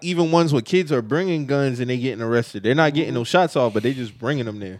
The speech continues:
Speaker 2: Yeah, that been happening, but yeah, for
Speaker 1: It
Speaker 2: sure.
Speaker 1: seemed like since Columbine happened in ninety-eight, it, like, was spaced out, spaced out. Then you had, like, the Virginia
Speaker 2: And it,
Speaker 1: Tech one in
Speaker 2: yeah,
Speaker 1: oh six.
Speaker 2: yeah, I'm about to say from, like, from then on up, like, it's just been
Speaker 1: Increasing.
Speaker 2: slowly elevating, like.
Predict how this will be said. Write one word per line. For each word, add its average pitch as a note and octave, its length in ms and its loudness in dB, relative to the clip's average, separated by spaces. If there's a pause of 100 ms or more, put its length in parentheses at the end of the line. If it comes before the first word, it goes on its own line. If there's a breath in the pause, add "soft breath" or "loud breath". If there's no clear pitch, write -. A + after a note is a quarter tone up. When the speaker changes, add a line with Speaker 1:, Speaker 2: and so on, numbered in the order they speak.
Speaker 2:
Yeah, A2+ 140 -20
that B2+ 200 -14
been C#3 180 -14
happening, G#2+ 500 -16
but F#2 140 -20
yeah, A#2+ 320 -16 (160)
for - 100 -20
Speaker 1:
It G#2+ 60 -16
Speaker 2:
sure. C#3+ 120 6
Speaker 1:
seemed G3 260 2
like F3 140 2
since C#3+ 200 -2
Columbine E3 480 2
happened D#3 280 2
in A#2 80 -2
ninety-eight, C#3 680 2 (720)
it, C3 80 4
like, C3 220 4
was A2 120 0
spaced C3 420 0
out, B2 280 2
spaced C3 420 -2
out. B2+ 300 0 (540)
Then A#2+ 120 -8
you B2+ 100 -2
had, C#3 180 4
like, A#2 200 -2
the G#2 240 -8 (160)
Virginia B2 340 -2
Speaker 2:
And D3+ 80 -4
it, - 20 -2
Speaker 1:
Tech C#3+ 160 4
one C#3 160 2
in C3 120 2
Speaker 2:
yeah, C3 80 2
Speaker 1:
oh C3+ 60 2
six. C#3+ 380 -2
Speaker 2:
yeah, D3 100 -6
I'm D3 40 -6
about C#3+ 140 -6
to - 40 -14
say D#3 140 -6
from, C#3+ 240 -10
like, B2+ 320 -10
from C#3 260 -8
then F3 220 0
on E3 400 -2
up, E3 240 -2
like, C3+ 140 -4
it's C#3+ 140 -6
just B2+ 120 -14
been A#2+ 300 -12 (180)
Speaker 1:
Increasing. D3 600 0
Speaker 2:
slowly F3+ 320 2
elevating, D3+ 640 -4
like. A#2 320 -14